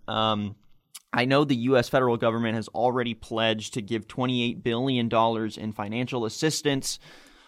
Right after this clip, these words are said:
but a lot of farmers are saying the issue is just deeper than a bailout,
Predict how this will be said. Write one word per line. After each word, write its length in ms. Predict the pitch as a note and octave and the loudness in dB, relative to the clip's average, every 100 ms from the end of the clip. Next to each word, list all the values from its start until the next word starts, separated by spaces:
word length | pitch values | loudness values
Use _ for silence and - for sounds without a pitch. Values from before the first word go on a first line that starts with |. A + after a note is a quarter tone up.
| - | -16
but 640 | B2 A#2+ C#3 C3+ C3 A#2+ _ | -4 2 4 6 4 2 _
a 80 | - | -2
lot 320 | B2 A#2+ A#2+ | 0 2 2
of 100 | D3 | 2
farmers 440 | D3+ C#3+ C#3 C#3 B2+ | 0 0 2 0 0
are 80 | C3 | -2
saying 300 | C#3 C3 B2 | 0 0 0
the 140 | A#2 | -2
issue 260 | C3+ C#3+ C3+ | -2 -2 -2
is 120 | A#2 | -2
just 380 | B2+ B2+ A2+ G2+ | -6 -6 -6 -6
deeper 560 | A#2+ C3 C#3+ C3 B2 | -6 -4 0 2 2
than 240 | A#2 A#2+ A#2 | -2 -2 -2
a 60 | |
bailout, 600 | A2 A2+ A#2+ G#2+ F2+ C2+ | -2 0 2 2 0 -2